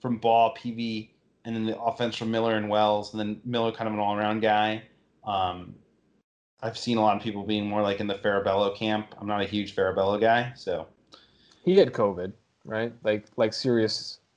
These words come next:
Speaker 1: Farabello?
Speaker 2: serious season covid, yeah.
Speaker 1: I think so. I didn't watch much T C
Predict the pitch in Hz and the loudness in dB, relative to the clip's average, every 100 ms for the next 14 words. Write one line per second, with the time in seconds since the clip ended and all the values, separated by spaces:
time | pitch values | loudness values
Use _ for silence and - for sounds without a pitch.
0 | - 120 120 - 139 135 123 135 127 123 | 2 4 6 6 6 6 4 2 0 -2
1 | 123 123 127 135 143 98 - _ - 110 | 4 4 4 0 -4 -10 -10 _ -20 -18
2 | 98 - 95 - _ _ _ _ _ - | -14 -14 -14 -18 _ _ _ _ _ -2
3 | 135 143 127 117 107 - 113 101 95 - | 0 0 0 0 0 -2 -6 -6 -6 -12
4 | 90 - | -12 -14